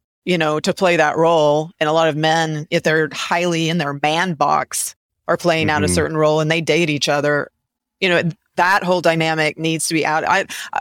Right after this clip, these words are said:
Speaker 1: I'll just, without being too long-winded, I'll just say with some of those women that fall into that category, instead of looking at it through the codependency lens, I'll l-, talk to them about it through that lens.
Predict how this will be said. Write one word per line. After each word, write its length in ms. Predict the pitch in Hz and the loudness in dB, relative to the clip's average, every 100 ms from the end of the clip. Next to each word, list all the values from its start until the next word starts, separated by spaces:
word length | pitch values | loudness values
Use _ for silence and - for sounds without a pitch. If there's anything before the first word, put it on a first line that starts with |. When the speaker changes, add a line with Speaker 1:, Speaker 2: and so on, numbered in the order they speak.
| - | 0
Speaker 1:
I'll 120 | 175 | 0
just, 340 | 202 208 - - | 2 -2 -2 -4
without 260 | 185 190 | 0 2
being 240 | 190 185 170 | 2 -2 -2
too 160 | 190 | 0
long-winded, 480 | 175 165 170 180 160 | 0 2 0 2 4
I'll 140 | 156 156 | 2 2
just 220 | 180 - | -2 0
say 300 | 175 170 165 | 2 2 2
with 160 | 160 | 0
some 180 | - 190 | 0 0
of 80 | 185 | 2
those 200 | 170 151 | 0 0
women 380 | 151 165 175 175 | -2 0 0 0
that 160 | 151 | -4
fall 280 | - 160 160 | 0 0 2
into 180 | 165 160 | -2 -2
that 200 | 151 - | -2 -2
category, 840 | - 147 165 185 220 226 240 262 _ _ - | -2 -2 -2 0 0 2 0 -2 _ _ -6
instead 300 | 185 - 196 | -4 0 0
of 220 | 190 160 | 0 -4
looking 320 | 170 180 185 180 | -2 -2 0 0
at 140 | 170 | 0
it 100 | 165 | -2
through 180 | 160 165 | -2 -4
the 80 | 156 | -2
codependency 840 | 175 165 160 151 160 190 190 208 | -2 0 0 -2 0 -4 -2 0
lens, 340 | 208 220 220 - | 0 0 -2 -2
I'll 220 | 156 156 | -2 -2
l-, 100 | 156 | -4
talk 300 | - - 170 | -4 -2 -2
to 100 | - | -4
them 240 | 151 165 156 | -4 -2 0
about 240 | 156 156 | 0 0
it 120 | 151 | -2
through 180 | - 151 | -4 -4
that 260 | 143 143 151 | -2 -2 0
lens. 420 | 208 220 226 | 0 0 -4